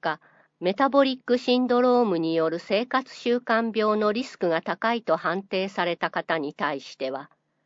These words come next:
保健師、管理栄養士が検診結果の改善に向けた支援を行います。この機会に、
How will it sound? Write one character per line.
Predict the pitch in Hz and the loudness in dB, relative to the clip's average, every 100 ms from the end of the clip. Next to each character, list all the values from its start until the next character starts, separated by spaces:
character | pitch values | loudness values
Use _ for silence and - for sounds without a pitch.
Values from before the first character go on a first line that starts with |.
| _ _ | _ _
保 | - 202 | -8 -2
健 | - 240 196 | 2 4 4
師、 | - 160 147 _ - | 0 -6 -6 _ -2
管 | 208 262 262 | 0 2 0
理 | 269 254 | 2 2
栄 | 247 247 | 4 2
養 | 240 226 220 | 4 2 2
士 | - 156 | -2 -2
が | 147 156 _ _ _ - | -2 -6 _ _ _ -2
検 | 226 277 | 0 0
診 | - 262 262 | 0 -2 -2
結 | 262 247 - | 0 -2 0
果 | 165 | 0
の | 160 | 0
改 | 165 196 214 | 0 0 0
善 | 220 226 220 | 0 -2 0
に | 214 202 | 0 0
向 | 196 | 0
け | 185 | -2
た | 175 180 | -2 -4
支 | - 170 | -4 -2
援 | 175 170 | 0 0
を | 160 147 | 0 -2
行 | 151 143 | -2 -4
い | 139 127 117 | -4 -6 -8
ま | 117 | -12
す。 | - - _ _ _ _ _ _ _ _ _ _ _ _ | -18 -20 _ _ _ _ _ _ _ _ _ _ _ _
こ | - | 0
の | 220 262 | 2 0
機 | - - | -2 -2
会 | 196 175 147 | 0 0 -2
に、 | 147 | -6